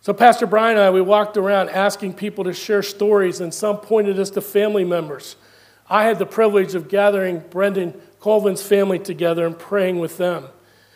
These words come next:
A lady recognized Pastor Brian, who'd attended his church. She was related to Ryan Hitchcock.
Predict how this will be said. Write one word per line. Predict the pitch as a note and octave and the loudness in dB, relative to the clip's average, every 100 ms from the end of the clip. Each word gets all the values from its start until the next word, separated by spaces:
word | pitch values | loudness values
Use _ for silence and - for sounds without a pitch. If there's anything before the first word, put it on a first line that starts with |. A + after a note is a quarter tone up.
| _ | _
A | F3 | 0
lady | G3+ A#3 G#3 | 2 4 4
recognized | G3 G3 G3+ G3 F#3+ | 0 0 2 4 2
Pastor | G3 G3+ - F#3+ | 2 2 2 -4
Brian, | G3 G#3 G#3+ G3 | 0 0 0 0
who'd | F#3 | -2
attended | F3 - G3+ G3 | -4 -2 -2 -2
his | F3+ E3+ | -4 -6
church. | - A3+ F#3+ - - - | -4 -2 -2 -6 -16 -10
She | G3+ | -8
was | G3 | -4
related | F#3+ F#3+ F#3+ G#3 G3+ G3+ | -2 0 0 0 -2 -8
to | E3 | -6
Ryan | F3 G3+ F#3+ | -2 0 0
Hitchcock. | G#3+ G#3+ - E3 C#3+ - | -6 -8 -6 -6 -6 -12